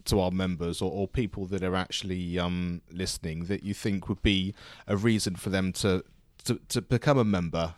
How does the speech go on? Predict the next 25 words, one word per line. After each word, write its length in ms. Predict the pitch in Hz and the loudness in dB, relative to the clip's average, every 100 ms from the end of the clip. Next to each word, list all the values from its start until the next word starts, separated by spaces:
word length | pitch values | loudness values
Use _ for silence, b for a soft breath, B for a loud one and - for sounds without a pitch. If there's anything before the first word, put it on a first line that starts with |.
| - | -10
I 160 | 87 101 | -2 -2
th-, 160 | 101 | 0
I 40 | 110 | 0
think 180 | 127 - | -2 0
sometimes 520 | 131 120 - 101 98 | 0 0 0 0 0
we 60 | |
sort 220 | 101 - 98 | -4 -6 -4
of 40 | |
feel 140 | 113 | -2
like 160 | 95 90 | 0 0
there's 160 | 104 120 | -2 -2
always 220 | 101 92 | -2 -2
someone 260 | 110 98 | -2 -2
else 240 | 101 90 - | -2 -4 -8
which 160 | 95 | -10
is 80 | 90 | -10
doing 240 | - 87 85 | -6 -6 -6
it 80 | |
or 160 | 76 82 | -10 -12
something 380 | - 92 90 95 | -10 -10 -6 -4
else 260 | 90 87 | -2 -4
that 220 | - 90 - | -6 -6 -4
people 320 | 95 - 87 | -6 -4 -4
would, 200 | 87 80 | -4 -4
um, 300 | 90 87 | -4 -6